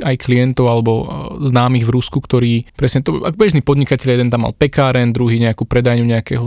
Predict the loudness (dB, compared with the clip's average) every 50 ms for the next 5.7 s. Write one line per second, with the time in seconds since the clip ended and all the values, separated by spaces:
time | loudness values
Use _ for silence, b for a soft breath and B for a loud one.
0 | -4 -4 -4 -4 -4 -6 -6 -6 -4 -2 0 2 2 2 2 0 0 -2 -2 -4
1 | -6 -6 -8 -6 -4 -2 -2 0 0 0 -2 -2 -2 b b b 2 2 4 4
2 | 4 2 2 0 -2 -4 -2 0 0 2 2 0 -2 -4 -8 -10 -8 -2 0 2
3 | 2 2 2 0 2 2 0 -2 -2 -2 -2 -2 -2 -2 -2 0 0 2 2 2
4 | 2 2 0 0 -2 -2 -2 0 0 0 2 2 0 2 2 2 2 0 0 0
5 | 0 -2 -2 0 0 0 2 2 2 2 2 2 2 2